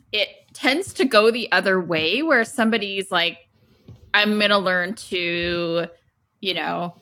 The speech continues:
uh, express my emotions," or, "I'm gonna learn to confront conflict," or things like that, right? And, and they may be working on that in their personal life and they bring it into work. I think it's really cool that you're like, "Actually, that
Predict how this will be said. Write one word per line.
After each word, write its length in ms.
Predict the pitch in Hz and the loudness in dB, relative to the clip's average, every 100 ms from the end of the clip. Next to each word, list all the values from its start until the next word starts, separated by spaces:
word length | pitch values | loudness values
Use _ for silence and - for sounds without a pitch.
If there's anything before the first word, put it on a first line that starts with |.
| _ | _
uh, 300 | 175 175 170 165 | 0 2 2 0
express 480 | 190 - 208 202 - | -6 -4 -2 -2 -2
my 180 | 208 190 | 0 0
emotions," 880 | 180 180 180 - 196 180 165 165 175 | 0 0 -2 -4 -8 -6 -6 -8 -10
or, 680 | - 196 185 180 175 175 175 | -4 0 4 4 4 4 2
"I'm 120 | 196 208 | 0 0
gonna 200 | 202 196 | 0 2
learn 320 | 185 185 208 | 0 0 -2
to 260 | - 190 180 | 0 0 0
confront 580 | 220 185 214 185 175 - _ _ | -6 -2 2 4 2 -4 _ _
conflict," 760 | - 214 196 202 180 180 180 196 | -2 4 4 2 0 0 0 -4
or 60 | |
things 280 | 196 208 202 | -4 -4 -2
like 180 | 185 175 | 0 2
that, 240 | 170 160 | 4 4
right? 220 | 151 170 156 | 4 0 0
And, 240 | 180 165 | -4 -8
and 140 | 190 175 | -8 -6
they 100 | 175 | -4
may 380 | 180 170 170 170 - _ | -2 -2 -4 -8 -18 _
be 120 | 196 | -10
working 360 | 190 190 190 202 | -2 0 0 -4
on 100 | 175 | 0
that 180 | 165 - | 0 0
in 40 | |
their 100 | 156 | -6
personal 380 | - 247 - 214 | -4 -4 -2 -4
life 180 | 165 165 | -4 -4
and 80 | 165 | -8
they 80 | |
bring 220 | 165 185 196 | -4 -4 -2
it 120 | 170 | -6
into 240 | 156 - | -8 -10
work. 420 | 170 190 190 160 - | 2 6 6 4 0
I 40 | |
think 140 | 208 254 | 0 0
it's 120 | 240 | 0
really 260 | 214 220 190 | 2 0 0
cool 460 | - 392 339 202 190 | -2 2 6 6 4
that 120 | 202 | 4
you're 140 | 214 | 4
like, 420 | 196 185 185 - - _ _ _ - | 6 4 2 -2 -18 _ _ _ 2
"Actually, 460 | - - - 220 202 | 2 2 -4 -4 2
that 220 | 185 | 2